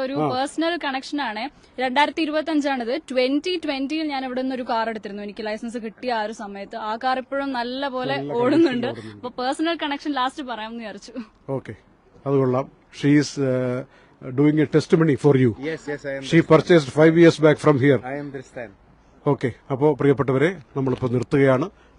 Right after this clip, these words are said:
Speaker 2: നിങ്ങൾ ഇന്ന് രാത്രി തന്നെ വരിക, വിളിക്കുക. Uh, you, number is with you, right?
Speaker 3: Yes, yes,
Speaker 2: That
Speaker 3: yes.
Speaker 2: phone?
Speaker 3: Yeah.
Speaker 2: Uh, സീറോ ഫൈവ് സിക്സ് ഫോർ ഹൺഡ്രഡ് ത്രീ ടു വൺ ഫൈവിലേക്ക് വിളിക്കുക. കാർ കൊടുക്കാനുണ്ടെങ്കിലും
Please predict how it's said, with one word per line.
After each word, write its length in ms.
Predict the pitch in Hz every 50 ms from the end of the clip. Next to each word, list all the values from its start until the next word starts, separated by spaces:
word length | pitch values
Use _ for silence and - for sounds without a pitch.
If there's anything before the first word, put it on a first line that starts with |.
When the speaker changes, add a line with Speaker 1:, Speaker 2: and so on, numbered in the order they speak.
| _ -
Speaker 2:
നിങ്ങൾ 160 | 131 135 131 131 127 143
ഇന്ന് 160 | 131 123 135 139 131 135
രാത്രി 220 | 135 127 151 135 131
തന്നെ 180 | 139 135 139 139 123
വരിക, 180 | 131 131 131 139 190 262 - _ _ _ - 120
വിളിക്കുക. 340 | 123 117 120 - 131 120 143 180 202 _ _ _ _ _ _ _ _ - 123
Uh, 360 | 123 123 123 120 120 120 123 123 - 175 156
you, 100 | 135 135 147 131 127 135 123
number 200 | 135 143 143 147 151
is 80 | 143 127 135
with 120 | 123 - 127
you, 80 | 120 113 117
right? 140 | 127 147 165 131
Speaker 3:
Yes, 120 | 139 135 - - 117
yes, 80 | 110 _ -
Speaker 2:
That 120 | 139 135 123
Speaker 3:
yes. 60 | 117 -
Speaker 2:
phone? 160 | 139 143 160 170 _ _ _ -
Speaker 3:
Yeah. 100 | 117 101 - _ _ _
Speaker 2:
Uh, 100 | - 127 120
സീറോ 180 | 107 135 139 139 -
ഫൈവ് 160 | - 135 131 -
സിക്സ് 180 | - 165 - -
ഫോർ 120 | - 143 135 120
ഹൺഡ്രഡ് 280 | 135 127 127 135 165 - _ _ _
ത്രീ 120 | - 135 135 - -
ടു 60 | 139 123
വൺ 80 | 123 117 110 -
ഫൈവിലേക്ക് 380 | 135 123 123 123 127 113 123 113
വിളിക്കുക. 300 | 113 120 120 - 131 151 185 - _ _ _ _ -
കാർ 140 | 135 131 123 123 -
കൊടുക്കാനുണ്ടെങ്കിലും 720 | 135 120 123 - 151 139 139 143 143 135 143 135 151 180